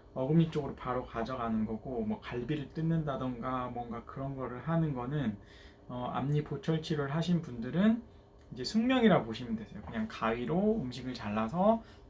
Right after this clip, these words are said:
좀 그 이제 앞니로 이렇게 함부로 쓰시면 안 된다. 특히 뭐, 뭐 병을 딴다던가 앞니로 뭔가 이, 이제 하시는 거를 좀 조심하시는 거는 어쩔 수 없는 부분인 것 같습니다. 왜냐면 웬만한 강도는 다 버티는데,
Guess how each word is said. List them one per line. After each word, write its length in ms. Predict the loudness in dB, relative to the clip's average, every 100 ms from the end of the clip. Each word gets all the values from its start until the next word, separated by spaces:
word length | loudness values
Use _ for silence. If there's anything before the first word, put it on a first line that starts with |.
| -10
좀 840 | -6 -4 -6 -6 -6 -6 -10 -12 -14 -8
그 340 | -6 -6 -8 -12 -18 -20 -12
이제 100 | -8
앞니로 440 | -4 -4 -4 -4 -6
이렇게 420 | -8 -8 -10 -10
함부로 400 | -4 4 4 4
쓰시면 400 | 0 -4 -4 -2
안 160 | -2 -2
된다. 280 | -2 -4 -4
특히 280 | -10 -14 -6
뭐, 240 | -4 -6 -10 -20 -20 -14
뭐 100 | -14
병을 360 | -6 -4 -2 -2
딴다던가 800 | -2 -2 -2 -2 -4 -6 -8 -6
앞니로 360 | -4 -4 -4
뭔가 760 | -6 -4 -4 0 4 4 2 -2 -8 -14
이, 280 | -12 -10 -12 -12 -18 -18 -16 -14
이제 260 | -12 -10 -12 -14
하시는 480 | -6 -4 0 -2 -2
거를 300 | -6 -8 -10
좀 160 | -10 -12
조심하시는 800 | -10 -12 -10 -8 -8 -8 -8 -10
거는 260 | -10 -10 -8
어쩔 300 | -8 -10 -12
수 140 | -12
없는 320 | -8 -8 -8
부분인 340 | -10 -10 -8 -8
것 80 | -10
같습니다. 360 | -12 -10 -8
왜냐면 380 | -6 -4 -4 -4
웬만한 600 | 2 8 10 10 10 6
강도는 960 | 4 2 2 4 6 6 6 6 4 2
다 160 | 2 2
버티는데, 920 | 2 4 8 8 8 4 4 2 -4